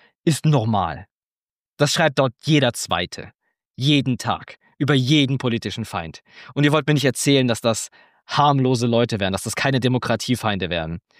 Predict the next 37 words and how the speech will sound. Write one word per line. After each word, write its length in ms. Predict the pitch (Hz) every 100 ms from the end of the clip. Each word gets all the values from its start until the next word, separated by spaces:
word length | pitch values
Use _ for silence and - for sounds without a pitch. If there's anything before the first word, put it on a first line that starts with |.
| - - _ _ -
D-, 100 | 120 - - -
es 140 | 165
ist 220 | 180 - -
absolut 600 | 180 - - 170 143 -
gottlos 380 | 156 143 143
naiv. 400 | 139 - 110 - - - _
D-, 180 | - - -
i-, 120 | 156 _ - - _ _ _
die 100 | 151
A-F-D-Politiker 640 | 147 135 254 320 233 180 170
sagen 300 | 151 156 165
das 120 | 135
selten 420 | 147 160 131 120
oder 280 | 117 131 113 - _ _ _
manch-, 260 | 135 151 151
manchmal 340 | 139 196 262
werden 180 | 254 269
sie 100 | 220
erwischt, 420 | 165 180 - - _ _
dann 240 | 170 143
werden 140 | 139 147
sie 100 | 135
schnell 140 | 165
aus 60 | 131
der 80 | -
Partei 280 | 135 175
geschmissen, 460 | 208 - 196 - 190 - _ _ _ _ _
wenn 180 | 127 147
es 140 | 147
nicht 360 | 160 143 - - _ _ _ _ _
ein 380 | - 127 127 117
Höckersinn 460 | 165 190 185 180
ist 240 | - 170 180
oder 180 | 175
sowas. 340 | 180 185 185 - -
Ähm, 480 | 147 143 143 143 - - - _ _ _ _ _
aber 520 | 143 147 143 135 135